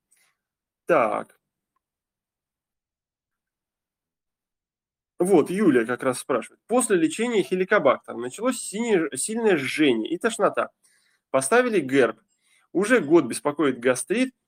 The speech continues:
непроходящий. Хеликобактер не ушел. Лечили левофлоксацин. Ну что,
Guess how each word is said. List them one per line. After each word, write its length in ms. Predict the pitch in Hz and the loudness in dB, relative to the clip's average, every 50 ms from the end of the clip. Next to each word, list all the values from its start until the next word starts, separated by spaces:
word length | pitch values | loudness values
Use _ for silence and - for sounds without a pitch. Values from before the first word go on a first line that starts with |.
| _ _ | _ _
непроходящий. 840 | 135 143 139 - 151 - - - 165 139 123 110 110 - - - - | -2 -2 0 0 -2 -2 0 0 0 0 0 -2 -4 -6 -12 -18 -10
Хеликобактер 600 | - 139 123 123 - 165 208 247 233 233 - 131 | -8 -8 -6 -2 -2 2 2 2 2 0 -4 -4
не 120 | 143 180 220 | -2 -2 0
ушел. 400 | 220 - - - 120 104 - - _ _ _ _ _ _ - | 0 -2 -2 -4 -8 -8 -8 -12 _ _ _ _ _ _ -6
Лечили 440 | 151 180 185 - - 269 233 165 | -6 -6 -4 0 -2 0 2 2
левофлоксацин. 800 | 123 127 180 202 190 - - 160 151 - - 151 139 - 117 110 - _ _ _ _ _ _ _ - - - - _ - | 2 4 4 4 4 2 -2 -6 -6 -4 -4 -4 -4 -6 -10 -14 -16 _ _ _ _ _ _ _ -20 -20 -20 -20 _ -4
Ну 280 | 190 233 220 165 - | 0 2 2 2 0
что, 320 | 139 - - 147 113 - | -2 0 0 0 0 0